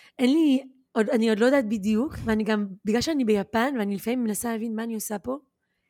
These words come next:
אז, אה, הנה, כי אתמול כתבתי טקסט, זה באמת, השאלה הראשונה ששאלתי כל הזמן, כשהייתי במיאמי, זה, "מה אני עושה כאן? בשביל מה אני פה?" כאילו, כל הזמן ניסיתי להבין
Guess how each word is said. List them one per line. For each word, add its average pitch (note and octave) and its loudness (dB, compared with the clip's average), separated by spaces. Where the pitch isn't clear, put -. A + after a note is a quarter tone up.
אז, F#3+ 0
אה, F#3+ 2
הנה, A#3 4
כי G#3 -8
אתמול G#3 -2
כתבתי G#3+ -4
טקסט, - -6
זה F#3+ -4
באמת, G3+ 4
השאלה A3 2
הראשונה A#3+ -4
ששאלתי A#3+ -4
כל A#3+ -8
הזמן, G#3 -6
כשהייתי G#3+ -6
במיאמי, A#3 -4
זה, F#3+ -6
"מה G#3 -6
אני B3+ -4
עושה C4 -4
כאן? F3 -12
בשביל F#3+ -6
מה A#3+ -4
אני A#3 -4
פה?" F#3 -16
כאילו, G#3 -10
כל C#4 -6
הזמן C#4 -2
ניסיתי C4+ -2
להבין A3 -2